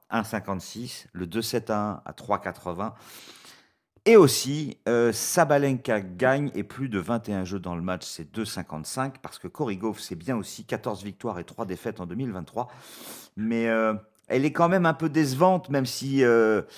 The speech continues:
c'est bien, hein, quatorze trois, mais elle a gagné qu'un tournoi, c'est Auckland, et elle a fait une seule demi à Dubaï, battue par Swiatek.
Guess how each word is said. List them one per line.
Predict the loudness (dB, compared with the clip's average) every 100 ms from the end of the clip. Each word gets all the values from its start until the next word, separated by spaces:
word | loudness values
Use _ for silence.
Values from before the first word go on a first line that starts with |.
| -20 _
c'est | -10 0 2
bien, | 4 4
hein, | 4 2 2
quatorze | 0 -2 0 0 -2
trois, | -4 2 4 2 -2
mais | -2 0 0 0 0
elle | 2
a | 2
gagné | 2 2 0
qu'un | -2
tournoi, | -2 0 2 0
c'est | 0 -2
Auckland, | 0 0 0 0 -2
et | 0
elle | 0
a |
fait | 0 0
une | 0 0
seule | 0 0
demi | 2 2 2
à | 0
Dubaï, | -2 0 0 0 -6 -14 _ -12
battue | -10 -6
par | -4 -4
Swiatek. | -6 -8 -4 -6 -6